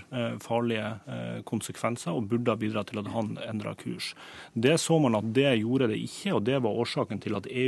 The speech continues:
U kom med mer omfattende tiltak, de sånn sektortiltakene med virkning fra, eh, første august. Økonomiske tiltak, eh, mot Russland har, eh, effekt, eh, fordi at, eh,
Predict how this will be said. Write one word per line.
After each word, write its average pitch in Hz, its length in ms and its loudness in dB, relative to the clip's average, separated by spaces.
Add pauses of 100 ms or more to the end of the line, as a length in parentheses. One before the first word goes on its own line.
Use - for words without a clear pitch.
U 98 80 0
kom 117 240 2
med 104 100 2
mer 110 380 2
omfattende 110 600 0
tiltak, 139 400 -2
de 110 80 0
sånn 98 120 -6
sektortiltakene 113 960 0
med 104 140 -4
virkning 101 400 -4
fra, 104 320 -2 (460)
eh, 113 200 -4
første - 360 -4
august. - 420 -6 (420)
Økonomiske 147 540 6
tiltak, 135 680 0
eh, 117 720 -6
mot 127 300 2
Russland 117 400 0
har, 123 340 4
eh, 113 720 -4
effekt, - 540 -6
eh, 110 280 -2
fordi 120 400 2
at, - 340 -2
eh, 110 220 -4